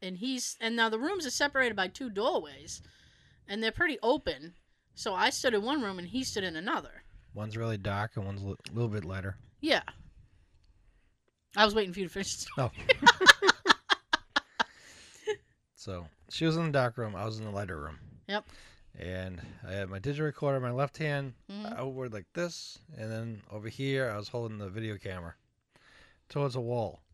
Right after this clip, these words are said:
Speaker 1: Mm-hmm.
Speaker 2: And I was asking questions for whatever it is to, uh, make itself known or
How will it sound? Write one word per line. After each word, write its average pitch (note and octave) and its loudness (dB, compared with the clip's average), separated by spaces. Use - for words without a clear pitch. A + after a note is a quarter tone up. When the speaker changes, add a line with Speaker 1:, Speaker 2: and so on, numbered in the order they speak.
Speaker 1:
Mm-hmm. G#3+ -10
Speaker 2:
And G#2 -10
I G2+ -4
was G#2 -4
asking A#2+ -2
questions B2+ -2
for A2 -10
whatever G#2+ -2
it G#2+ 0
is A2+ 0
to, G#2 -4
uh, G2 -4
make G#2 -8
itself A2 -4
known G#2 -6
or F#2+ -4